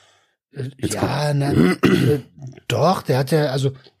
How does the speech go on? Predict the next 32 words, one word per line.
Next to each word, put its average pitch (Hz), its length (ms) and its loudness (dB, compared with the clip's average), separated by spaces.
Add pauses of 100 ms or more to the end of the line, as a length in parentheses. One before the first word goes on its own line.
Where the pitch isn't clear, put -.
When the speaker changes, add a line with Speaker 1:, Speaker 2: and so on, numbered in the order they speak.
Speaker 1:
durch 131 160 -4
den 147 200 2
habe 156 120 4
ich 131 60 -8
die 135 80 -6
Perspektive 139 580 0
ja 135 60 4
erst 123 220 -6
bekommen, 139 440 -4
so, 107 180 -8 (280)
ne? 117 280 -8 (400)
Aber 123 180 -4
ich 131 80 -2
habe 131 120 -4
die 147 100 0
ganze 135 320 0
Zeit 143 300 0
mich 143 320 -4 (120)
<clears throat> - 460 -6
in 156 600 2
Arbeit 156 340 -4
geflüchtet 165 440 -2
und 143 60 2
allem 131 140 -2
drum 135 180 0
und 117 120 -4
dran 143 320 -4
und 143 280 -6 (520)
jetzt 143 320 -2
so 180 100 2
langsam, 165 640 -2 (880)
äh, 143 640 0